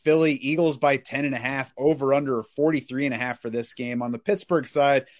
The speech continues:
Pat Freiermuth limited Wednesday with his ankle issue. We'll watch how the week goes for him, but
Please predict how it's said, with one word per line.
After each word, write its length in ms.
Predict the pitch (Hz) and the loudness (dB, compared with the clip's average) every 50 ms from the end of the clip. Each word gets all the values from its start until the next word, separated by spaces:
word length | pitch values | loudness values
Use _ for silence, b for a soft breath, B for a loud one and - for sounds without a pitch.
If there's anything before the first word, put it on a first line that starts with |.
| b b | b b
Pat 220 | - 180 170 143 - | 0 0 0 0 0
Freiermuth 480 | 165 165 170 170 160 165 160 147 - | 2 2 4 4 2 0 -2 -4 -4
limited 280 | 139 147 156 160 147 127 | -4 -2 0 0 0 0
Wednesday 380 | 131 143 143 143 135 - 143 139 | 0 -2 -2 -2 -2 -2 -2 -2
with 100 | 131 120 | -2 -4
his 140 | 123 113 | -6 -8
ankle 320 | 123 123 135 127 - 123 131 | -6 -6 -6 -6 -6 -6 -4
issue. 320 | 127 - - 127 127 127 | -4 -6 -6 -6 -4 -4
We'll 220 | 127 151 170 160 135 | 0 2 2 2 2
watch 420 | 123 123 127 123 127 - - 117 - | 0 -2 -2 -2 -4 -6 -10 -14 -14
how 240 | 113 123 127 131 127 | -8 -4 -2 -2 -2
the 80 | 123 120 | -2 -4
week 240 | 117 123 120 - | -6 -6 -8 -8
goes 260 | - 123 123 123 117 - | -6 -4 -4 -4 -6 -8
for 120 | - 117 | -12 -10
him, 260 | 117 117 123 120 117 | -8 -6 -6 -6 -4
but 160 | 120 117 113 | -6 -6 -8